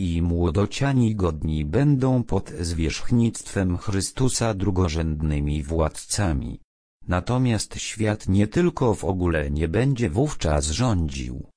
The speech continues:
lecz będzie poddany godnym, stopniowo osiągając w czasie tysiąclecia doskonałość,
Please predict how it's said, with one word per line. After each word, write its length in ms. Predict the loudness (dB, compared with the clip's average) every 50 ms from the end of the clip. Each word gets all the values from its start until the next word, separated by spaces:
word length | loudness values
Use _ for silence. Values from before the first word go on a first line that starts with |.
| _ -4 -2
lecz 400 | 0 2 2 0 -2 -2 -2 -2
będzie 500 | 0 2 2 2 2 2 2 2 0 0
poddany 640 | 0 0 -2 0 0 0 0 2 2 2 2 2 0
godnym, 720 | 0 0 0 0 -2 -4 -4 -4 -6 -6 -8 -8 -8 -10 -12 _ _ -16
stopniowo 840 | -14 -4 -2 -2 -2 -2 -2 0 0 2 2 2 2 2 2 2
osiągając 760 | 0 0 0 0 0 0 0 0 0 0 0 0 0 -2 -2
w 140 | -6 -10 -8
czasie 440 | -4 -4 -2 -2 -4 -4 -4 -4 -4
tysiąclecia 1000 | -4 -4 -6 -2 0 2 2 2 0 0 0 0 0 0 0 0 0 0 0 -2
doskonałość, 1200 | -2 -2 -2 -2 -2 -2 -2 0 0 2 2 2 0 0 -2 -2 -4 -8 -10 -12 -12 -14 -14 -14